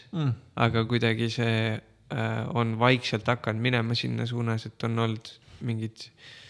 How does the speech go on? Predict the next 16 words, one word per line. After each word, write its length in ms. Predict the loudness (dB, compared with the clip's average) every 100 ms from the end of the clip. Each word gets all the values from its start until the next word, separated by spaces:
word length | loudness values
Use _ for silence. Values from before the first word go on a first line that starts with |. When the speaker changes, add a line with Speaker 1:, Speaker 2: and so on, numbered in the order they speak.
| -20
Speaker 2:
tellimustöid 760 | 4 6 8 6 4 2 0 0
ka 180 | 2 4 4
ja, 200 | 4 2 2 0 -4
ja 180 | -4 -4
kuidagi 540 | -2 0 0 0 -2
selline, 540 | 0 -2 0 0 0 0 -2 -4 -6 -18 -20 -20 -20 _ _ _
äh, 560 | -6 -4 -2 -4 -4 -6 -10 _ _ _ _ _ _ _ _
et 300 | -6 -6 -8 -8
ma 180 | 2 4
olen 220 | 4 2
nagu 260 | 2 2 0 -2 -8
võtnud 520 | 0 0 0 -4 -4
seda 260 | -2 0 2
fotograafiat 960 | 0 2 2 4 4 2 -2 -4 -14
nii-öelda 500 | -4 0 2 0 2
väga 300 | 4 6 6